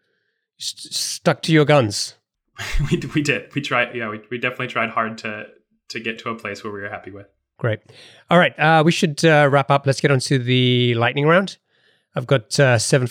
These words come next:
Speaker 1: f-, quick fire questions for you. Just try to answer them as quickly as you can.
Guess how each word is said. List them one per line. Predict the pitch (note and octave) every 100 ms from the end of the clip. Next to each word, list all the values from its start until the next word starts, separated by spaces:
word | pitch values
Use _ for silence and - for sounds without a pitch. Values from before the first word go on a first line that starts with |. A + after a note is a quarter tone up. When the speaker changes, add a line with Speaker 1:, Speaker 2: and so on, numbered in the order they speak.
| -
Speaker 1:
f-, | - _
quick | D#3 -
fire | C#3 A#2+
questions | A#2 A#2+ - B2
for | C#3+
you. | D3+
Just | D3+ -
try | -
to | A#2 G#2 G2+ _ _ A#2
answer | A2+ -
them | A2
as | G#2
quickly | - - G#2+
as | G#2
you |
can. | G#2 -